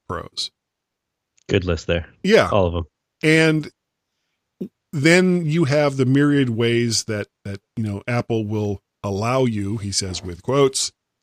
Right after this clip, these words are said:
Speaker 1: to
Speaker 2: <laughs>
Speaker 1: put various things into the computer, because they've now pretty much made it to where once you get that computer in your hot little hands, there's not much else you can do with it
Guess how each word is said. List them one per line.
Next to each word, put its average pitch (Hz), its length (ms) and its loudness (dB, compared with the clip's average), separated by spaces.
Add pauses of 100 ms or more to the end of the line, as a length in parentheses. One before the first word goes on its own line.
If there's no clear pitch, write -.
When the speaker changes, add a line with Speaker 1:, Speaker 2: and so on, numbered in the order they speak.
(280)
Speaker 1:
to 131 500 2
Speaker 2:
<laughs> - 60 -10
Speaker 1:
put - 160 2
various 123 500 2
things 113 260 -2
into 110 220 -4
the 95 120 -10
computer, 196 640 0 (600)
because 147 440 0
they've 156 220 2
now 147 240 2
pretty 233 320 -4
much 147 280 0
made 131 240 2
it 123 180 0
to 127 100 -2
where 117 480 -2 (440)
once 131 440 0
you 143 140 -2
get 127 320 0
that 120 240 -2
computer 117 540 -2
in 107 60 -4
your 101 160 -4
hot 110 240 -6
little 98 220 -8
hands, 120 360 -4
there's 101 240 -6
not 180 440 -2
much 143 420 -2
else 113 280 -4
you 110 120 -4
can 107 140 -4
do 98 180 -4
with 95 200 -6
it - 140 -12